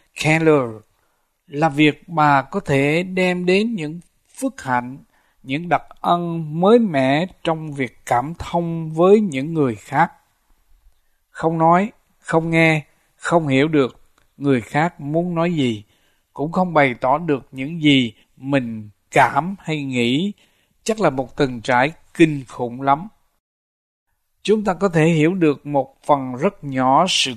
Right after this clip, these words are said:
cô đơn ấy nếu chúng ta phải sống một thời gian khá lâu trong một xứ không có ai biết nói tiếng mẹ đẻ của ta, và ta cũng không biết tiếng xứ họ. Ý thức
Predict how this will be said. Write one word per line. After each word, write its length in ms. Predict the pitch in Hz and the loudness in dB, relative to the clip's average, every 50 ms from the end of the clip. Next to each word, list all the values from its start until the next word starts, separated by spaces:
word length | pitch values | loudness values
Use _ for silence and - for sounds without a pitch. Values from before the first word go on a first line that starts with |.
| - | -10
cô 180 | - 156 160 160 | -6 -2 0 4
đơn 280 | 156 156 156 151 151 156 | 4 4 4 4 2 -2
ấy 240 | 151 156 170 190 | -2 0 0 -2
nếu 280 | 202 190 175 175 190 202 180 - | -2 0 0 0 0 0 -4 -6
chúng 180 | - 202 180 | -8 -8 -4
ta 100 | 180 165 | -4 -6
phải 200 | - - - 143 139 | -6 -4 -6 -6 -4
sống 340 | - - - 180 214 240 | -4 -6 -6 -6 -6 -6
một 180 | 208 156 113 - | -8 -8 -8 -8
thời 260 | - - 135 127 117 | -6 -4 -4 -2 -2
gian 200 | 120 139 143 143 - - | -2 -2 -2 -2 -4 -10
khá 240 | - - 185 202 220 | -10 -6 -4 0 2
lâu 480 | 214 190 180 175 170 165 160 156 147 _ _ _ _ _ _ _ _ _ - | 4 4 6 6 4 4 2 0 -4 _ _ _ _ _ _ _ _ _ -4
trong 220 | - 170 175 170 151 | -2 -2 -2 0 -4
một 220 | 139 113 - - | -6 -6 -8 -10
xứ 600 | - - - - - 214 233 254 277 302 330 330 - | -10 -8 -6 0 2 2 4 4 4 2 0 -2 -4
không 520 | - - 180 170 165 160 156 151 143 143 147 | -8 -2 -2 -2 -2 -2 -8 -14 -16 -18 -14
có 120 | - - 151 | -8 -6 -4
ai 240 | - 165 160 151 143 | 0 0 0 0 0
biết 380 | 143 147 165 196 220 220 _ - | -2 -4 -4 -4 -4 -4 _ -12
nói 320 | 165 170 165 165 170 180 185 - _ | -10 -6 -2 0 0 0 -2 -6 _
tiếng 260 | - 185 196 208 190 | -2 -2 0 0 -2
mẹ 160 | 147 123 120 113 | -2 -2 -2 0
đẻ 260 | 113 110 113 127 143 | 0 0 0 0 -2
của 260 | - _ - 123 123 | -4 _ -8 -8 -8
ta, 400 | 120 - 135 131 131 123 113 104 _ _ _ _ _ _ _ _ _ _ | -6 -4 -2 0 0 0 -2 -6 _ _ _ _ _ _ _ _ _ _
và 80 | - 143 | -6 -2
ta 160 | 139 190 180 | 0 0 0
cũng 220 | 156 156 180 190 180 | 0 0 -4 -4 -2
không 340 | - 185 196 190 180 175 | 0 0 0 0 0 -2
biết 280 | 175 233 262 262 _ _ _ _ _ - | 0 0 0 0 _ _ _ _ _ 2
tiếng 300 | 180 185 185 202 220 226 | 2 2 4 2 0 -2
xứ 360 | 196 - - - - 190 214 196 | -4 -4 -6 -2 0 2 2 0
họ. 400 | 131 113 110 110 110 113 113 _ _ _ _ _ _ _ _ _ _ _ _ _ _ _ _ _ - | 0 -2 -6 -8 -8 -10 -14 _ _ _ _ _ _ _ _ _ _ _ _ _ _ _ _ _ -2
Ý 220 | - 185 220 240 233 _ - | 0 2 2 2 0 _ 2
thức 240 | 240 254 240 _ | 2 2 2 _